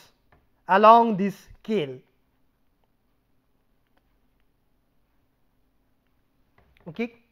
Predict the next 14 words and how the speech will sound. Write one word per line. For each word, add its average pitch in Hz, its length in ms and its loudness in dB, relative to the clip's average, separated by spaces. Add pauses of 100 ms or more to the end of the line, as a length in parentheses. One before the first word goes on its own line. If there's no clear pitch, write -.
(400)
And 180 200 0
therefore, 233 500 0 (160)
we 202 100 -8
can 208 180 -4
measure 220 380 0
the 208 280 -4 (200)
amount 202 500 0
of 180 240 0
rotation 190 640 -4 (220)
or 165 80 -6
the 151 120 -2
angle 226 360 2
of 202 160 2
rotation 185 600 -4